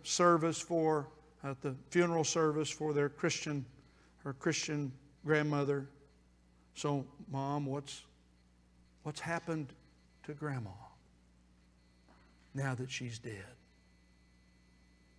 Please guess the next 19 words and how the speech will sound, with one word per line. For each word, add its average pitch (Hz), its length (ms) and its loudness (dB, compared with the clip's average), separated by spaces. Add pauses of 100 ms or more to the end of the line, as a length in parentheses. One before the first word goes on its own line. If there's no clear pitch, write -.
(960)
You 262 80 10
know, 196 200 10
it's - 120 2
interesting, 175 540 4
as 151 120 4
a 156 60 2
pastor 190 480 10
all 196 100 8
through 202 180 2
these 180 200 4
years, 190 240 4
when 170 140 2
I 208 80 4
talk 208 260 2
sometimes 185 460 0
to 151 80 -4
people 175 260 -2
about 160 220 2
heaven 175 280 4